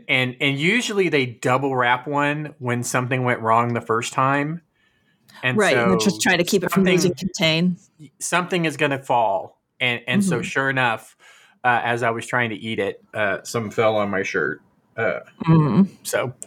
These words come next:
Speaker 1: you
Speaker 2: Well,
Speaker 1: can't
Speaker 2: this
Speaker 1: see
Speaker 2: is
Speaker 1: it
Speaker 2: the
Speaker 1: in the
Speaker 2: glories of the
Speaker 1: video.
Speaker 2: positioning
Speaker 1: And,
Speaker 2: of the
Speaker 1: and,
Speaker 2: camera.
Speaker 1: yeah.
Speaker 2: Yeah,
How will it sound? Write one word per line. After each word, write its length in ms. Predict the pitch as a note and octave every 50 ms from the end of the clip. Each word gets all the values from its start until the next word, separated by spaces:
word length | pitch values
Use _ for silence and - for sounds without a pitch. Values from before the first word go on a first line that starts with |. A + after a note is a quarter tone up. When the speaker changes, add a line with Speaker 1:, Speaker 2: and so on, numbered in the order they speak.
| - - - - - - - -
Speaker 1:
you 100 | - D3
Speaker 2:
Well, 60 | C#3+
Speaker 1:
can't 160 | F3+ F3+ F3 -
Speaker 2:
this 120 | G#4 G#4
Speaker 1:
see 80 | G#4+ E4
Speaker 2:
is 0 |
Speaker 1:
it 20 |
Speaker 2:
the 60 | - E4+
Speaker 1:
in 40 | -
the 100 | D#4 D#4
Speaker 2:
glories 260 | D4+ D4 D4+ D4+ D4
of 80 | B3 A#3+
the 60 | B3
Speaker 1:
video. 80 | A#3
Speaker 2:
positioning 540 | C4+ A#3+ A3+ A#3+ D#3+ E3+ F#3 F3+ A#3+ A#3 A#3
Speaker 1:
And, 80 | F#3 F#3
Speaker 2:
of 60 | F3
the 60 | G3+
Speaker 1:
and, 60 | G3+
Speaker 2:
camera. 320 | - G#3+ G#3+ B3+ B3 G3 D#3
Speaker 1:
yeah. 100 | C3 - - - - A3 A3 B3+ C4+
Speaker 2:
Yeah, 120 | G#3 G3